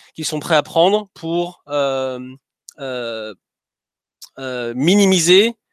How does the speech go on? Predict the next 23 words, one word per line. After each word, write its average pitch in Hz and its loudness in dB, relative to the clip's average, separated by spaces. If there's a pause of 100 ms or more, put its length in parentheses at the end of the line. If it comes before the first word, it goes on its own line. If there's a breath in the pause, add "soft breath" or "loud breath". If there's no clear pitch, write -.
(280)
enfin 139 2
du 147 -4
moins 180 4
pour, 165 -6
oui 208 2
c'est 180 0
ça, 190 2
pour, 156 -2 (260)
pour, 135 -10
pour 139 -4
minimiser 196 4
le 180 6
risque 160 0
global 143 2
à 143 4
la 139 2
société, 135 -4 (540 loud breath)
tout 233 0
en 202 6
maximisant 180 2
leur 175 4
bien-être 156 2
personnel. 139 -8